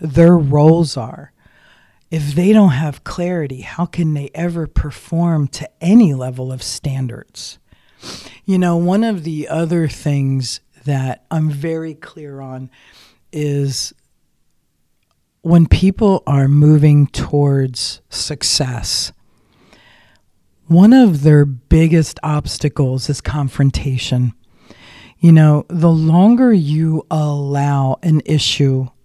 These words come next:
a problem, something that avoids serving you, the longer you allow that to exist, the worse it's gonna get, the more it's gonna grow. It is really imperative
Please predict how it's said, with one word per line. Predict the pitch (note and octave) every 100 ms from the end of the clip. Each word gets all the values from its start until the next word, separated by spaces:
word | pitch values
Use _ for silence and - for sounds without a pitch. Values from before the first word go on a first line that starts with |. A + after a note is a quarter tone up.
| -
a | D3
problem, | - - D#3 D3 C#3+ C#3 C3+ C3+ A#2+ _ _
something | - - F3+ E3+ F3+ E3+
that | D#3+
avoids | D3 C3+ D3+ D#3+ D#3+ C#3+ - -
serving | - - E3 E3 D#3 D3 C#3+
you, | C3 B2+ B2+ - - - - _ E3+
the | E3
longer | E3 E3 G#3 B3+ A3+
you | E3+ E3 D#3+
allow | D3 C#3+ C#3+ D3+ D3
that | C3+ C#3 C3+ -
to | - C#3+
exist, | C#3 B2+ B2+ C3 C#3 B2 - - - - _ _ _ _ _ _
the | D#3
worse | C#3 D#3+ F#3 -
it's | A#3 -
gonna | E3 D3+
get, | B2 C#3 D3+ - _ -
the |
more | D3+ D#3 E3+ F3
it's | -
gonna | - D#3 C3
grow. | C#3 C#3 C3+ B2 - _ _ _ _ - - - - -
It | E3+ E3
is | D3+ D3+ C3 -
really | D#3 C#3 C#3+ E3+ F#3 F3+ F#3 -
imperative | E3+ D#3+ - D#3 D3+ D3 C3 B2 A#2+ A#2+